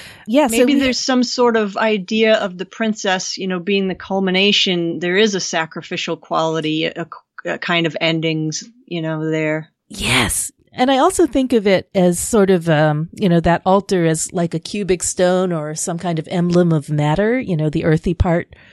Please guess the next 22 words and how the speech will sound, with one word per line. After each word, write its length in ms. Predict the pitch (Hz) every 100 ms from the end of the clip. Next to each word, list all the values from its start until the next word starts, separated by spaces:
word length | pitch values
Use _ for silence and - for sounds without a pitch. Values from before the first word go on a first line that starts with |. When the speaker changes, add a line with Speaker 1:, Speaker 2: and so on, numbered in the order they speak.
| - - -
Speaker 2:
Yeah. 400 | 202 175 165 156
Speaker 1:
of 60 | 156
the 80 | 175
suit, 520 | - 180 202 - - _ _ _ _
the 200 | 220 180
earth 260 | - 208 202
upon 460 | 185 - 175 170 165
which, 500 | 170 170 - - - _ _
you 160 | 269 180
know, 120 | 151
you 240 | 165 170 165
must 320 | 160 - - - -
sacrifice 840 | 208 165 175 - 151 147 - - - _ _ _ _ -
to 340 | 170 156 151
go 200 | 147 151
on 200 | 151 160
to 100 | 151 147
the 80 | 143
next, 500 | 139 - - - - _ _ _ _
whatever 380 | 160 151 147 151
it 100 | 143
is. 400 | 139 156 -